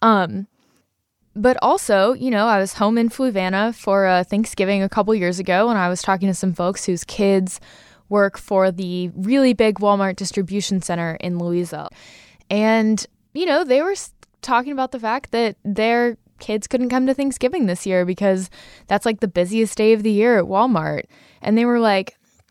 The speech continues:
"The way that Walmart treats the employees is so terrible. Like,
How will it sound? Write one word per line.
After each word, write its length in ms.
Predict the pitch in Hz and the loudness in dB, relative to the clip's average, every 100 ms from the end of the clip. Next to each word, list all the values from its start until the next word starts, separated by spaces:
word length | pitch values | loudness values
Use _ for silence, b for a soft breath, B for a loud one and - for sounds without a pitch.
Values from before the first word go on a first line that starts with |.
| _ _ _ _ | _ _ _ _
"The 100 | - | -2
way 200 | 220 254 | 4 4
that 360 | 269 233 220 190 208 B B B _ | 4 2 2 0 -8 B B B _
Walmart 460 | 208 226 240 233 214 | -4 0 2 0 -2
treats 220 | 240 214 | -6 -2
the 60 | 226 | -2
employees 420 | 208 214 208 185 | 0 0 0 -2
is 100 | 180 | -10
so 320 | - 220 240 | -4 0 0
terrible. 600 | 233 202 175 - - - | 0 -2 -2 -4 -6 -4
Like, 320 | 185 180 175 | -2 -2 -2